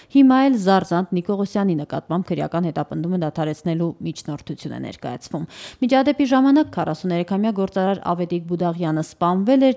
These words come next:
նրա եղբայրը՝ Արտակ Բուդաղյանը, ծանր վիրավորվել, հրազենային վիրավորում էր ստացել նաև նախկին մարզպետի թիկնապահներից Նիկոլայ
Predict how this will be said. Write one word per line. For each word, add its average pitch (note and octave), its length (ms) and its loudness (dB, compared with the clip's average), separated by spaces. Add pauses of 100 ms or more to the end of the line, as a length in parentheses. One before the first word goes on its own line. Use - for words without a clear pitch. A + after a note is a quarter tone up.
նրա E3+ 160 0
եղբայրը՝ F3+ 540 -2
Արտակ D3+ 400 -4
Բուդաղյանը, D3+ 580 -4
ծանր D3+ 320 -4
վիրավորվել, A#3+ 640 2 (320)
հրազենային C4+ 560 4
վիրավորում A#3+ 480 4
էր C#4+ 100 2
ստացել C4+ 540 2
նաև B3+ 320 2
նախկին A3 480 0
մարզպետի - 500 -6
թիկնապահներից F3 960 -2
Նիկոլայ D3+ 460 -2